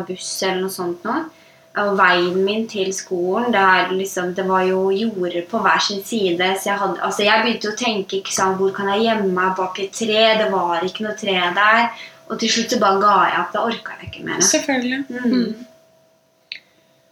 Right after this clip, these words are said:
Speaker 2: Og når var det du på en måte for alvor bestemte deg for at, eh,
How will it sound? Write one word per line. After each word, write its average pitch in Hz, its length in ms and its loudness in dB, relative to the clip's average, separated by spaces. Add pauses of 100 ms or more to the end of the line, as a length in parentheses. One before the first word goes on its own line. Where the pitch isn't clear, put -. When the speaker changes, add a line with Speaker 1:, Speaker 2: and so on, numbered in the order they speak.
(420)
Speaker 2:
Og 277 1040 2
når 262 240 6
var 226 180 8
det 214 60 2
du 220 140 4
på 240 80 4
en 247 60 6
måte 214 220 4
for 214 120 4
alvor 190 600 4
bestemte 190 480 2
deg 185 180 0
for 190 160 4
at, - 240 0
eh, 185 680 6